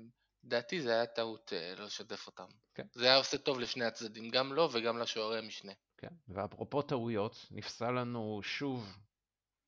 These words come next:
Speaker 2: שער חוקי, שלא בצדק, אה, גם במשחק הזה, ואין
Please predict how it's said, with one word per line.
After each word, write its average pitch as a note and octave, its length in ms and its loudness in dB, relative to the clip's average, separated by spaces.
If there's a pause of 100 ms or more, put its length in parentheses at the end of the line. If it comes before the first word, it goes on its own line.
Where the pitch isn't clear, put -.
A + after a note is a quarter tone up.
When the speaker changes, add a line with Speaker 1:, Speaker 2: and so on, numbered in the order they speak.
(160)
Speaker 2:
שער A#2+ 300 4
חוקי, A2 500 -6 (300)
שלא B2+ 300 8
בצדק, A2+ 680 4 (840)
אה, F#2 580 4
גם G#2+ 180 2
במשחק A#2 520 4
הזה, G2 340 0
ואין C3 540 0